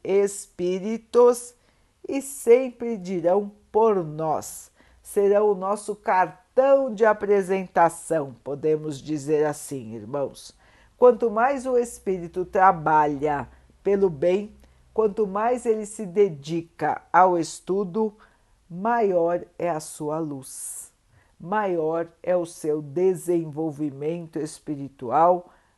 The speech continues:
maior é o seu desenvolvimento intelectual.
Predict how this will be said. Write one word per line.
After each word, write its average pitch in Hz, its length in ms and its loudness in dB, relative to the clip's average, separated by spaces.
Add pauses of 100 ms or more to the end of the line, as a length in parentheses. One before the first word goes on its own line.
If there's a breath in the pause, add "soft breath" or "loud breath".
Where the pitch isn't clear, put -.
maior 175 840 0
é 165 100 -2
o 175 120 0
seu 147 280 -6
desenvolvimento 139 1160 -10
intelectual. 131 960 -10